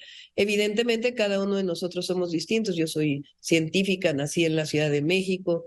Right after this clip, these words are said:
soy mujer, eh, el presidente nació en Tabasco, tiene una formación, eh, distinta, profesional,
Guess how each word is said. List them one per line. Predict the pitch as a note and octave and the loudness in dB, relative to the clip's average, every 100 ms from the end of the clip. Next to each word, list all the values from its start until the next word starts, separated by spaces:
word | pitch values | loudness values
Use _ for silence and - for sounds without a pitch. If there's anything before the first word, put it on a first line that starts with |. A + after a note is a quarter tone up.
| - - | -12 -2
soy | F#3+ F#3 | 2 4
mujer, | E3 D3 - G3 G3 F#3+ - _ _ - | 2 0 0 2 2 -2 -10 _ _ 0
eh, | E3+ D#3+ D#3 D#3 | 2 4 2 0
el | D#3 | 0
presidente | D#3 D#3+ D#3+ F3 F3 | -2 0 0 0 0
nació | E3 D3 D#3+ E3 D#3 D3+ C#3+ - | 0 0 2 2 2 -2 -8 -2
en | D#3+ D#3+ | 0 2
Tabasco, | D3+ D#3+ F#3 F#3 - F3+ | 2 2 2 0 -2 0
tiene | F3 E3 E3 D#3+ D3 C#3+ - _ | 2 2 2 2 0 -4 -14 _
una | E3 E3+ | 2 2
formación, | E3 D3+ D3 D3 D#3+ D#3 D#3+ D#3+ D#3+ - | 2 0 0 0 2 2 0 0 -4 -2
eh, | D3+ C#3+ C#3+ C#3+ - | 0 2 0 -4 -2
distinta, | D#3+ D#3+ G3+ G#3 G3 F#3 D#3+ | 0 0 0 2 2 0 0
profesional, | D3+ D3+ D3+ D#3+ E3+ G3+ A#3+ | -2 0 0 2 4 2 0